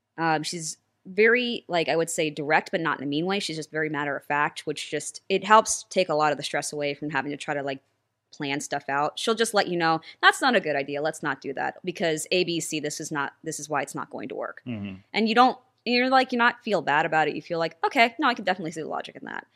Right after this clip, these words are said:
Speaker 2: Mm-hmm.
Speaker 1: But she's definitely, I would say, an awesome resource. Anybody coming up in this business, if they get a chance to wrestle her, just ask her s-, a lot of questions. As long as, like,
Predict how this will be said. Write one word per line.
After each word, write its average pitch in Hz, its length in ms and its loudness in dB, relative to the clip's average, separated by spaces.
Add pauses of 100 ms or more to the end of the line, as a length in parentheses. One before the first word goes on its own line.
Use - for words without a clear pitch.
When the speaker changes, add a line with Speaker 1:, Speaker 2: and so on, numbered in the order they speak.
(120)
Speaker 2:
Mm-hmm. 98 200 -12 (220)
Speaker 1:
But 180 240 4
she's 180 340 -2
definitely, 170 680 2
I 151 80 0
would 147 140 -4
say, 147 240 -4
an 147 80 -4
awesome 143 320 -6
resource. 143 680 -8 (760)
Anybody 165 440 0
coming 147 260 -8
up 131 80 -12
in 139 60 -10
this 139 120 -10
business, 143 320 -8
if 151 100 -16
they 147 80 -6
get 143 140 -6
a - 20 -20
chance - 280 -8
to - 60 -16
wrestle - 260 -12
her, 135 240 -8 (120)
just - 200 -10 (480)
ask 165 280 2
her 165 100 -6
s-, - 180 -10 (140)
a 165 60 -2
lot 151 180 0
of - 60 -10
questions. - 480 -10 (840)
As 180 100 -4
long 156 180 2
as, 143 220 -10
like, 147 140 -10